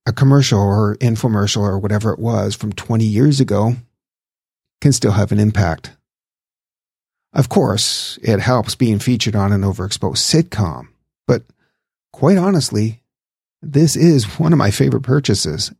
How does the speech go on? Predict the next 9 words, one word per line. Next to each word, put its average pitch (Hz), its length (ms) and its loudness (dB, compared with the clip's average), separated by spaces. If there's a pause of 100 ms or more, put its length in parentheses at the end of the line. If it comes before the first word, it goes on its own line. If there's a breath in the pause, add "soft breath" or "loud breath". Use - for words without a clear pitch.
(140)
and 117 420 -2 (720)
it 131 140 2
didn't 151 220 2
break 113 200 2
the 110 80 0
bank. 92 480 -4 (2500)
So, 170 920 2 (340 loud breath)
to 202 240 4
review. 185 800 0